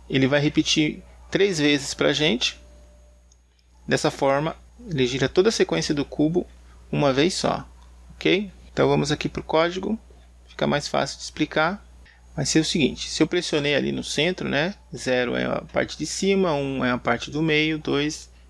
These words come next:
é a parte de baixo. A gente vai mover aqui o meio. Se o M K for igual a um, que é a parte do meio, a gente vai guardar a primeira parte dele, um, um zero,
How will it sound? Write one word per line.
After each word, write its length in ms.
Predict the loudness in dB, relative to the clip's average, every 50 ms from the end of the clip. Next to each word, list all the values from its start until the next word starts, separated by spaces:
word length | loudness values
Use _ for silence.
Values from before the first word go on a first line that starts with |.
| -20 -10 -2
é 60 | -2
a 60 | -2
parte 380 | -2 0 -2 -2 -2 -2 -6 -8
de 80 | -8 -4
baixo. 500 | -2 -2 -2 -2 -4 -8 -10 -10 -10 -16 -20 -20 -20 -20 -20 -20 -20 -20 -20 -12 -10
A 60 | -8
gente 180 | -8 -6 -4 0
vai 80 | 0 0
mover 280 | 0 0 -2 0 -2
aqui 200 | -2 0 0 -2
o 60 | 0
meio. 420 | 0 0 0 0 0 -2 -4 -12 -14 -18 -20 -20 -20 -20 -20 -20 -20 -20 -20 -20 -20 _ _ _ _ _ _ _ _ _ _ _ _ _ _ _ _ -12
Se 200 | -8 -4 0 0
o 40 | 2
M 160 | 2 2 0
K 200 | 0 0 -2 -2
for 200 | -2 -4 -6 -6
igual 280 | -4 -2 0 2 2 2
a 60 | 2
um, 280 | 0 0 -2 -4 -6 -8 -12 -20 -20 -20 -20 -14
que 80 | -8 -8
é 40 | -8
a 40 |
parte 300 | -2 -2 -2 -2 -2 -6
do 80 | -6 -4
meio, 380 | -4 -2 -2 -2 -2 -2 -4 -6 -12 -20 -20 -20 -20 -20 -20 -20 -20 -20 -20 -18 -12 -10
a 40 |
gente 200 | -10 -10 -8 -4
vai 140 | -2 -2 -2
guardar 320 | 0 0 -2 0 0 -2 -4
a 20 |
primeira 380 | -4 -6 -4 -2 -2 -2 -2 -2
parte 340 | -2 -2 -2 -2 -4 -6
dele, 420 | -6 -2 0 0 0 0 -2 -6 -8 -14 -20 -20 -20 -18
um, 180 | -14 -12 -12 -14 -12 -8
um 240 | -6 -6 -6 -6
zero, 480 | -6 -4 -2 0 0 0 0 -2 -6